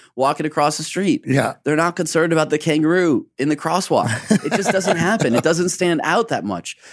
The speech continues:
Speaker 1: So understanding that, yes, you are the star in your own movie, but guess what? Everyone has their own movie that they're the
Speaker 2: That's
Speaker 1: star
Speaker 2: right.
Speaker 1: of. They're running that same pattern. So some examples that we hear,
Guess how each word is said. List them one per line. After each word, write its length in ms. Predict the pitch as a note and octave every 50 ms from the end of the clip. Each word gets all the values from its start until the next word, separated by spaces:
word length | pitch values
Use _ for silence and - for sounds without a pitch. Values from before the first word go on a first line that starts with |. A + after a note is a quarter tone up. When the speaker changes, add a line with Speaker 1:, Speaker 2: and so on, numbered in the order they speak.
| - - -
Speaker 1:
So 160 | - E3+ D#3+
understanding 520 | F#3+ A3 B3 A3+ F#3 - F3+ E3+ E3+ D#3+
that, 140 | D3+ C#3 -
yes, 360 | - C3 D3+ F3 A3 F#3 - D#3+
you 100 | E3 E3+
are 120 | F#3+ F3+
the 80 | F3+ E3
star 320 | - - D3+ D3+ D#3+ E3+
in 80 | E3 D3
your 120 | D3 D3+
own 140 | D3+ D3+ C#3
movie, 460 | A#2+ B2+ D#3+ F3+ G3 A#3+ B3 A3+ - _ _ - - _ _ -
but 100 | G3+ G#3
guess 240 | - A3 G#3+ - -
what? 320 | G#3 A3+ A3 F#3 - - - _ _ -
Everyone 320 | A3 A#3+ A3+ A3 A3+ G#3+
has 220 | G#3+ G#3+ G#3+ G3+ F#3
their 120 | G3 G3+
own 160 | G#3 G#3 G3
movie 480 | F#3+ F#3+ G#3+ A3 E3+ F3 C#3+ G#2 G#2 - _ _ _ _ -
that 140 | F3 F3+ D#3+
they're 140 | F#3+ F#3+
the 80 | F#3+ -
Speaker 2:
That's 100 | F#3 F3
Speaker 1:
star 220 | - - - - -
Speaker 2:
right. 60 | - -
Speaker 1:
of. 120 | G#3 G#3+ A#3
They're 160 | D3 E3+ F3
running 260 | D#3+ E3 F3+ F#3+ F#3
that 160 | F3 E3+ E3
same 260 | - - F3+ F3+ F3
pattern. 460 | E3 E3+ E3+ F#3+ F3+ E3+ G#2 - - - _ - - - - - - _ -
So 160 | - - F#3+
some 160 | F#3 A#3+ B3+
examples 640 | B3 G3 D#3+ D#3 D3 C#3+ C#3+ C3+ C3 C3 C3 B2+ B2
that 180 | B2+ A2+ -
we 100 | A2+ A#2+
hear, 400 | G2+ A2+ A#2 A2 G#2 G#2 G2+ G#2